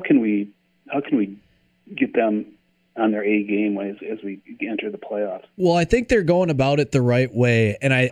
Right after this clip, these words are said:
Speaker 2: I, lo-, I love the fact that they kinda switched it up, 'cause we've seen since two thousand and eighteen and nineteen, Craig Counsell and David Stearns, it almost seemed like they, they would rather go to the bullpen early. I actually really like their idea of the six-man rotation that they've had.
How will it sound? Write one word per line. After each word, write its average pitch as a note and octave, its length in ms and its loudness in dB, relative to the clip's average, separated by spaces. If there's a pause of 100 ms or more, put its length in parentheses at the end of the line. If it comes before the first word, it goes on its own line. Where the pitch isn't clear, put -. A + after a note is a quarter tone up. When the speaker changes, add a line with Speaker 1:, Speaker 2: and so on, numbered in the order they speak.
Speaker 2:
I, C3+ 180 4
lo-, C#3 340 2
I D#3+ 260 2
love D3 640 2 (720)
the C#3 160 4
fact C#3 400 2
that C3 180 4
they C3 100 4
kinda G#3 300 2
switched - 300 0
it F#3 60 4
up, C#3+ 160 0
'cause D3+ 160 2
we've F3 180 2
seen A#3+ 240 0
since G3 280 0
two G3+ 140 0
thousand G3 340 0
and D#3 140 4
eighteen D#3+ 320 2
and A#2+ 100 0
nineteen, C#3+ 460 -2
Craig C#3+ 240 0
Counsell C#3+ 380 2
and C3 60 0
David B2+ 260 2
Stearns, C3 440 2
it C#3+ 100 2
almost C#3 340 0
seemed C#3+ 180 2
like C3 200 0
they, B2 300 4 (100)
they B2 160 2
would A#2+ 180 2
rather A#2+ 360 2
go A#2+ 240 0
to A2+ 120 -4
the G#2+ 100 -2
bullpen B2 480 2
early. G#3+ 380 2 (320)
I F#3+ 200 2
actually E3+ 340 2
really C#3+ 260 4
like C3 260 0
their B2 140 2
idea A#2+ 340 4
of G#2 140 -2
the G#2+ 80 4
six-man A#2 500 2
rotation A2+ 540 2
that G2+ 160 0
they've G2+ 180 0
had. F2+ 320 0